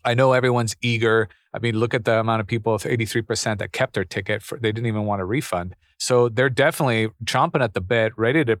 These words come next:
rip it. But I think consumer spending is the key. There's this thing called the Consumer Confidence Index, and it's a survey. And it measures how optimistic or pessimistic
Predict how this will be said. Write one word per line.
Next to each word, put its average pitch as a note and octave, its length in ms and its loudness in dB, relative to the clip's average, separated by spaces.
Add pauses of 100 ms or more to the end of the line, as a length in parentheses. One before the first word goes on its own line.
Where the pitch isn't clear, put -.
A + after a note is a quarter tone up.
rip B2 300 0
it. G#2+ 180 -2
But C#3+ 160 0
I D3 100 6
think F3 300 -2 (120)
consumer C3 420 -2
spending A#2+ 560 -2
is G#2 220 -4
the A2 80 -2
key. C3 500 -2 (120)
There's C3+ 160 0
this B2+ 120 -2
thing D#3+ 160 0
called C3 180 2
the B2 60 4
Consumer C#3 560 0
Confidence A#2+ 720 -2 (100)
Index, B2+ 420 -2
and G#2 140 -4
it's F#2+ 100 -6
a A2 60 -2
survey. B2+ 400 0 (300)
And A2 100 -4
it B2+ 80 -6
measures B2 400 2
how C3 300 2
optimistic B2+ 720 -2 (200)
or G#2+ 80 -4
pessimistic G2+ 760 -2